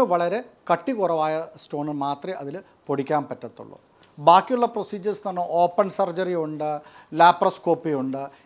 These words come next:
ഈ, ഇതെല്ലാം മെത്തേഡുകളെല്ലാം ശരിയാണ്. പക്ഷേ ആർ ഐ ആർ എസ് with ഡിസ് ടെക്നോളജിയുടെ പ്രത്യേകത എന്താ വെച്ച് കഴിഞ്ഞാൽ പേഷ്യൻ്റ് എത്ര വലിയ കല്ലും നമുക്ക് പൊടികളായിട്ട് നമുക്ക് സക്ക് ചെയ്തെടുക്കാൻ പറ്റും ലേസർ കൊണ്ട്.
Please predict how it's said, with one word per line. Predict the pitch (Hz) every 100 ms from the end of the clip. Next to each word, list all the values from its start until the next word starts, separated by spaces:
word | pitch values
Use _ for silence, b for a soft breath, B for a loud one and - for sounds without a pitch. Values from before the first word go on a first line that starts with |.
| b 214
ഈ, | 294 302 214
ഇതെല്ലാം | 247 233 294 311
മെത്തേഡുകളെല്ലാം | 277 269 269 262 247 220 262 247
ശരിയാണ്. | 190 170 151 113 107 b b -
പക്ഷേ | 170 - 247 269 B B - 156
ആർ | 196 247 269
ഐ | 277
ആർ | 277
എസ് | 269 202
with | 185 160
ഡിസ് | 208 - 214
ടെക്നോളജിയുടെ | 208 190 175 165 170 170
പ്രത്യേകത | 165 214 220 226
എന്താ | 170 151
വെച്ച് | 135 156
കഴിഞ്ഞാൽ | 143 143 139 139 - b -
പേഷ്യൻ്റ് | 185 190 220 175
എത്ര | - 277
വലിയ | 254 220 220
കല്ലും | 175 160 170 170 b b 156
നമുക്ക് | 151 147 165 175 - b -
പൊടികളായിട്ട് | 156 170 214 220 165 165 180
നമുക്ക് | 151 147 143 147
സക്ക് | 156 -
ചെയ്തെടുക്കാൻ | 196 160 143 196 185
പറ്റും | 147 - 156 151 143
ലേസർ | 147 160 151
കൊണ്ട്. | 143 143